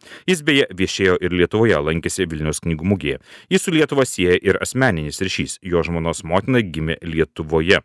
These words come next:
Ši knyga yra vienas geriausių jo kūrinių. Ši knyga įvertinta ir nacionaliniu žydų grožinės literatūros apdovanojimu. Ji gavusi pirmąją Izraelio literatūros premiją, taip pat ekranizuota ir virtusi penkių dalių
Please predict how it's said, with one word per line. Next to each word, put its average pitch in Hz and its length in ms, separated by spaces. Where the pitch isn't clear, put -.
Ši - 240
knyga 127 220
yra 113 200
vienas 113 320
geriausių 104 600
jo 87 260
kūrinių. 98 640
Ši - 240
knyga 80 320
įvertinta 85 520
ir 82 120
nacionaliniu 85 540
žydų 85 260
grožinės 85 400
literatūros 85 600
apdovanojimu. 78 580
Ji 160 140
gavusi 123 500
pirmąją 123 400
Izraelio 98 460
literatūros 92 720
premiją, 78 400
taip - 160
pat 131 240
ekranizuota 85 760
ir 185 160
virtusi 120 400
penkių 95 400
dalių 92 260